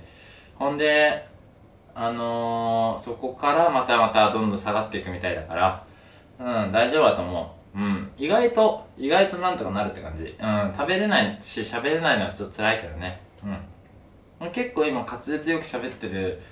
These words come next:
つもりだけど、視聴者の皆さんにはどうなってるのかなっていう感じ。うん。ですかね。はい。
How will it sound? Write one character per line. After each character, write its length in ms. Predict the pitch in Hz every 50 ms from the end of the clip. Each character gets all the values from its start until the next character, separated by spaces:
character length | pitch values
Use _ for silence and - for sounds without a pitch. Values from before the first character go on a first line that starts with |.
| - - -
つ 100 | - 113
も 120 | 120 120
り 60 | 120
だ 120 | 120 123 110
け 80 | 101
ど、 360 | 92 101 98 98 98 92 - - - - - - -
視 140 | - - -
聴 100 | 151 156
者 120 | 156 156
の 80 | 135 113
皆 180 | 107 107 107
さ 80 | 104 101
ん 40 | 98
に 60 | 92
は 60 | 87
ど 120 | 98 101
う 20 | 101
な 80 | 101
っ 40 | 98
て 60 | 92
る 60 | 90 85
の 60 | 85
か 120 | 85 85
な 80 | 95 98
っ 100 | 98 -
て 80 | 113
い 80 | 110 104
う 40 | -
感 180 | - 104 104
じ。 240 | 98 101 104 104 - - - - - -
う 40 | 104
ん。 280 | 110 107 104 95 - - - - - - - - - - - - - - - - - - - - - - -
で 160 | 113 113 127
す 140 | 123 - -
か 180 | - - - -
ね。 440 | - 104 110 110 107 - - - -
は 260 | - 107 107 107 101
い。 160 | - - -